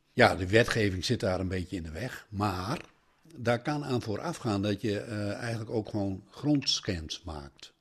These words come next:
Dus, eh, zoals je röntgenfoto's van je lichaam, eh, kunt maken, zo kun je ook, eh, foto's of, eh, in wezen, ja, scans maken van, eh, van de bodem.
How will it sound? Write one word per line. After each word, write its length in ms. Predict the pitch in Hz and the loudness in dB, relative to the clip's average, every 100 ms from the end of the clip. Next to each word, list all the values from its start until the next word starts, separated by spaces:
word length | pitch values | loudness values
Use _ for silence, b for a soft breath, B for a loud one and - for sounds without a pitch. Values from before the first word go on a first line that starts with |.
| _ - | _ -8
Dus, 320 | 110 92 - | -4 -4 -6
eh, 180 | 101 98 | -6 -6
zoals 340 | 92 110 110 | -4 -2 0
je 120 | 101 | 0
röntgenfoto's 840 | 98 123 120 120 - 98 98 87 - | 2 0 0 -4 0 0 0 -4 -6
van 240 | 104 87 | -8 -6
je 140 | 87 85 | -4 -2
lichaam, 480 | 110 123 123 135 - | -2 0 0 -2 -2
eh, 100 | 120 110 | -4 -2
kunt 200 | 113 110 | -4 -4
maken, 320 | 104 104 110 | -4 -4 -4
zo 120 | 101 | -4
kun 140 | 95 101 | 0 0
je 80 | |
ook, 320 | 98 107 104 - B B B B B | 2 0 0 -4 B B B B B
eh, 260 | - 101 92 | -8 -6 -4
foto's 680 | - 110 107 101 95 95 - | -2 0 2 0 0 -2 -6
of, 400 | 95 78 - - - | -8 -8 -10 -18 -12
eh, 300 | 92 82 87 | -10 -8 -8
in 120 | 90 | -6
wezen, 420 | 87 90 82 78 - b b b | -2 -2 -4 -8 -14 b b b
ja, 340 | 127 85 69 - B B B | -2 -2 -4 -16 B B B
scans 560 | - - 107 107 - | -4 2 2 2 0
maken 440 | 104 92 90 87 92 | -4 -4 -4 -8 -8
van, 320 | 95 87 87 | -8 -8 -8
eh, 180 | 98 90 87 | -10 -10 -8
van 180 | 98 | -6
de 60 | 87 | -2
bodem. 400 | 92 95 71 69 | 0 0 -2 -8